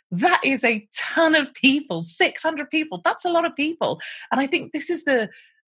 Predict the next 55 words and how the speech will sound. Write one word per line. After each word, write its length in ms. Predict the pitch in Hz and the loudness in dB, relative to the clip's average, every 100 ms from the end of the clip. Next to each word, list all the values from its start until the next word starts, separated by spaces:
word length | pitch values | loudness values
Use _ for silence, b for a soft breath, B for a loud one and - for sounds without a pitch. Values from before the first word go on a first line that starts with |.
| - | -6
this 280 | 175 262 320 | -2 0 -2
is 180 | 254 - | -4 -2
the, 180 | 214 190 175 | -2 -2 -6
the 100 | 175 | -6
thing 360 | - 254 254 | 0 0 2
where 100 | 190 | 0
people 240 | 175 170 160 | 0 -4 -4
are 40 | |
coming 200 | 214 262 | -2 -2
from 140 | 240 | -2
now. 120 | 170 156 | -2 0
They're 140 | 151 | 0
looking 380 | 170 220 - 247 | -2 -4 -4 -4
at 40 | |
these 140 | 160 160 | -4 -4
big 180 | 156 | -2
numbers 300 | 160 170 151 | 0 -2 -2
thinking, 420 | - 139 143 135 135 B B | -6 -8 -6 -6 -8 B B
"To 80 | 180 | -4
be 180 | 147 196 | 0 -2
successful, 840 | 185 214 - 160 - - 127 127 - | -2 -6 -2 -4 -4 -4 -2 -2 -4
I've 220 | 139 131 | -8 -6
got 240 | 170 - - | -4 -4 -4
to 60 | |
have 360 | 151 139 120 123 | -4 -4 -4 -2
that 200 | 160 - | -2 0
many 180 | 156 139 | -4 -2
downloads. 460 | 123 127 117 120 | -2 -4 -6 -8
I've 140 | 131 135 | -10 -6
got 160 | 156 | -6
to 80 | - | -4
have 160 | 131 127 B B B | -8 -8 B B B
that 220 | 160 - | 0 0
many 120 | 170 | -2
people 220 | 156 147 139 | -4 -4 -4
on 80 | |
my 100 | 131 - | -4 -6
email 320 | 131 117 117 | -6 -6 -6
list, 280 | 107 127 135 | -10 -6 0
that 160 | 165 | 0
many 200 | 175 160 | 0 -4
people 500 | 147 151 143 135 127 B B B _ - 151 | -2 -6 -4 -4 -6 B B B _ -14 0
following 260 | 165 156 139 | 2 2 2
me 80 | 139 | 0
on 120 | 127 | 0
Instagram," 720 | 147 - 117 135 120 123 127 B B - | -4 -6 -8 -6 -6 -6 -8 B B -2
because 340 | 180 - 247 180 | -2 2 0 4
there 180 | 214 | 4
are 240 | 226 269 285 | 4 4 0
people 300 | 185 165 139 | -4 -4 -2
out 140 | 123 - | -2 -2
there 240 | 107 90 | -2 0
who 180 | 123 143 | 0 0
have 160 | 135 - | -2 0
got 220 | 143 | 0